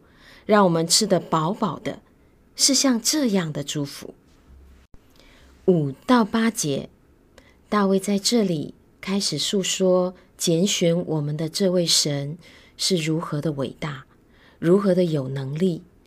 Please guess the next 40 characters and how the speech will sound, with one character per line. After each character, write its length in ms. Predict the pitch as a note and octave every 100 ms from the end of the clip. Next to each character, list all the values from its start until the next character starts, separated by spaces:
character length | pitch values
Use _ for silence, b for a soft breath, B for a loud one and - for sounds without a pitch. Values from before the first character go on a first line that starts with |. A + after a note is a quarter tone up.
| _ _ -
全 380 | - E3 D3+ F#3
世 200 | - B3
界、 360 | - A3 E3+ B B B B
全 440 | - - E3 E3+
宇 180 | B3+ A3+
宙 380 | - G3 E3+ - b b b -
都 160 | C4+
要 200 | D4 B3+
伏 340 | G3+ - D3+ E3+
在 340 | G#3 A3+ F#3 b b
他 200 | - E3+
脚 300 | E3+ D#3+ -
下 320 | - - D#3+
敬 300 | C#3 - D3+
拜。 280 | C3 D#3 F3+ _ _ _ B B B B
所 220 | - B3+
以 60 | D4
我 140 | C#4 F3
们 100 | F3
这 160 | B3+
一 80 | A#3+
群 340 | A#3+ - E3+
蒙 320 | F3+ E3+ D#3+ F#3+
拣 300 | - D#3+ F#3+
选 340 | - E3 - B B B
可 140 | - A3
以 140 | F3+
亲 340 | - - B3
近 240 | B3+ C4 G3+
他 200 | G3 F#3+
的 120 | F3
人， 260 | D#3 C3 - B B B
要 200 | G#3 G3
来 240 | F3 D#3 D#3
大 440 | - B3 G#3 D#3+
大 260 | - F3 D#3
的 140 | D3
赞 260 | - E3+ D3+
美 180 | - -
他。 240 | - -